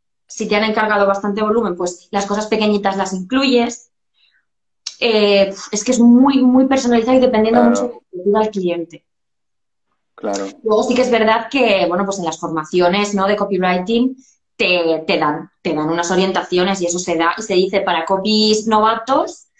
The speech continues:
Speaker 1: pues, eh, no te columpies, pero tampoco pidas menos de esto, que hay que valorar también nuestro trabajo, eso es
Speaker 2: Claro, es que es
Speaker 1: importante.
Speaker 2: trabajo, es tiempo que le dedicas a eso.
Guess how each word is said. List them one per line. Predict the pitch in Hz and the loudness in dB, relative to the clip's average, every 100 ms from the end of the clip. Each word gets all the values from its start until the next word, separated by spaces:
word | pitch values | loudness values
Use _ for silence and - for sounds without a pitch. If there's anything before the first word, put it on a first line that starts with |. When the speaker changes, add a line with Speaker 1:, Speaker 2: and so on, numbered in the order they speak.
| _ _ 208 | _ _ -4
Speaker 1:
pues, | 190 185 - | -4 -4 -4
eh, | 202 180 170 165 160 - _ _ _ _ _ - | 0 2 0 0 -4 -10 _ _ _ _ _ -4
no | 190 185 190 | -2 0 0
te | 196 | 2
columpies, | 214 233 233 247 269 302 - - - | 2 4 4 4 2 2 -2 -10 -2
pero | 214 | 0
tampoco | 190 170 170 175 185 | 0 0 -2 -2 0
pidas | 208 214 214 | 0 0 0
menos | 180 170 | -2 -2
de | 165 | -2
esto, | 170 254 | 0 -2
que | 175 160 | 0 -2
hay | |
que | 165 175 | -2 -2
valorar | 165 165 165 | -2 -2 -6
también | 170 165 | -6 -6
nuestro | 165 175 | -8 -12
trabajo, | - 165 196 202 | -8 -6 -4 -6
eso | 180 | -10
es | 175 | -10
Speaker 2:
Claro, | - - - 131 | -14 -4 0 2
es | 180 | 0
que | 180 113 | -2 -4
es | |
Speaker 1:
importante. | - | -2
Speaker 2:
trabajo, | 113 107 120 123 110 | 0 0 0 -2 -4
es | |
tiempo | - 120 - 107 - _ | -2 -4 -2 -6 -6 _
que | 110 | -6
le | 107 | -2
dedicas | 104 104 110 120 | -2 -2 -4 -6
a | - | -8
eso. | 120 156 - | -4 -6 -8